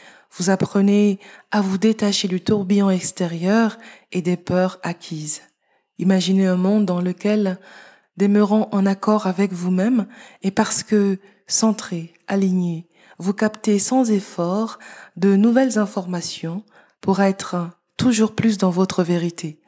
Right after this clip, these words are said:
en somme, qui vous êtes. Plus vous êtes, moins vous faites,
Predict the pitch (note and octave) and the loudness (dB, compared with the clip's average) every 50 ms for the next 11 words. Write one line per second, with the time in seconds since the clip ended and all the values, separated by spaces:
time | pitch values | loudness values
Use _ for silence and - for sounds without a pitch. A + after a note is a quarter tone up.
0 | _ - - - G3+ F#3 - - - F3+ D#3+ D3+ D3+ D3+ D#3 D#3 _ _ _ _ | _ -12 -4 -2 0 0 0 0 -2 -2 -4 -6 -6 -10 -10 -12 _ _ _ _
1 | _ - - F#3+ F3 E3+ F3+ E3+ - D#3+ D3+ D3+ - - - - _ _ - - | _ -6 -4 -2 0 0 0 0 0 -2 -4 -6 -8 -10 -10 -10 _ _ -20 -20
2 | - _ _ _ _ _ _ _ _ _ _ _ _ _ _ _ - - G3+ G#3+ | -20 _ _ _ _ _ _ _ _ _ _ _ _ _ _ _ -8 -2 0 0
3 | G#3 F#3 G3+ G#3 F#3+ A3+ B3 C4+ C4+ - - - - _ - F#3 G#3 A3+ B3 B3 | 0 2 2 2 2 2 0 -2 -2 -4 -4 -4 -4 _ 0 2 4 4 4 2
4 | G3+ F#3+ F3+ - - - E3+ F3+ F3+ _ - - | 0 -2 -4 -6 -6 -6 -6 -6 -6 _ -18 -20